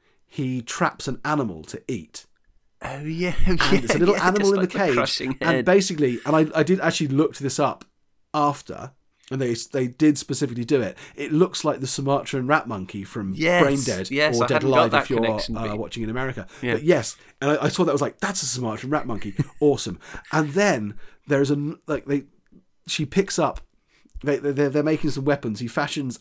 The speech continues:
Speaker 1: Apple a weapon of a
Speaker 2: Are you
Speaker 1: stick
Speaker 2: gonna,
Speaker 1: with a
Speaker 2: you're
Speaker 1: gnome
Speaker 2: gonna
Speaker 1: on the
Speaker 2: talk the
Speaker 1: end.
Speaker 2: gnome stick, aren't you?
Speaker 1: Yes, and she says, "This is my gnome stick." You're like,
Speaker 2: <laughs>
Speaker 1: "Oh my God,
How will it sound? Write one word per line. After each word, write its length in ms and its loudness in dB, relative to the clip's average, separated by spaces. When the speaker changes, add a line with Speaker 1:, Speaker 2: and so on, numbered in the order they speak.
Speaker 1:
Apple 420 -4
a 60 -8
weapon 340 -2
of 100 -8
a 40 -10
Speaker 2:
Are 40 -6
you 180 4
Speaker 1:
stick 60 8
Speaker 2:
gonna, 180 6
Speaker 1:
with 100 4
a 40 0
Speaker 2:
you're 120 8
Speaker 1:
gnome 120 8
Speaker 2:
gonna 40 8
Speaker 1:
on 80 6
the 40 2
Speaker 2:
talk 200 4
the 60 0
Speaker 1:
end. 80 0
Speaker 2:
gnome 260 4
stick, 340 -4
aren't 240 -4
you? 260 -10
Speaker 1:
Yes, 360 0
and 80 0
she 80 4
says, 220 0
"This 340 2
is 120 0
my 180 0
gnome 340 2
stick." 280 -6
You're 120 -4
like, 120 6
Speaker 2:
<laughs> 60 6
Speaker 1:
"Oh 300 4
my 140 -4
God, 340 -4